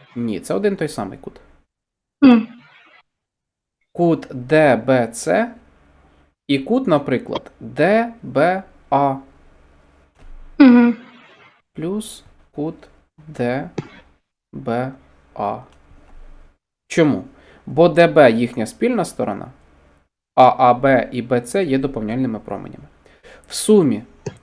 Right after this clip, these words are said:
Speaker 1: скільки вони дадуть градусів? Кут Д Б Ц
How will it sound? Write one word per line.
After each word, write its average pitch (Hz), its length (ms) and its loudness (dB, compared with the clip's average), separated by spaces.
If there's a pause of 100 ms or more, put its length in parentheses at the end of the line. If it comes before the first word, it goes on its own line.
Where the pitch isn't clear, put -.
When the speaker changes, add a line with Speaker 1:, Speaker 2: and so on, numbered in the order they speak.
Speaker 1:
скільки 196 400 2
вони 131 180 0
дадуть 117 320 -8
градусів? 107 540 -8 (1000)
Кут 120 320 -2
Д 110 220 -4
Б 110 160 -6
Ц 190 340 -6